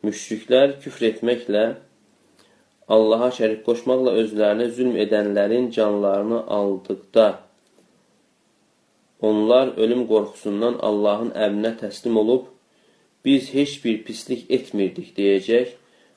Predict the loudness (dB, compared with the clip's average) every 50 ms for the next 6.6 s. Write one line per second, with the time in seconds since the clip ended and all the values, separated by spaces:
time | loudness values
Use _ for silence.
0 | -4 0 0 2 2 0 0 -2 0 2 2 2 2 0 -2 -2 -2 -2 -2 0
1 | 0 0 2 0 0 0 0 0 0 0 0 2 0 2 2 0 -2 -2 -2 -4
2 | -4 -6 -6 -6 -8 -8 -8 -10 -14 _ _ _ _ _ _ _ _ -6 -2 0
3 | 2 2 0 -2 -4 -6 -16 _ _ _ _ _ _ -6 -2 0 0 0 0 0
4 | 0 0 0 0 -2 -2 -4 -4 -2 -2 -2 -2 0 0 0 0 0 -2 -6 -10
5 | -10 -8 -6 -6 -4 -2 -2 0 0 0 -2 -2 -6 -8 -10 -12 -10 -6 -6 -4
6 | -4 -4 -4 -4 -6 -4 -4 -2 -2 -2 -2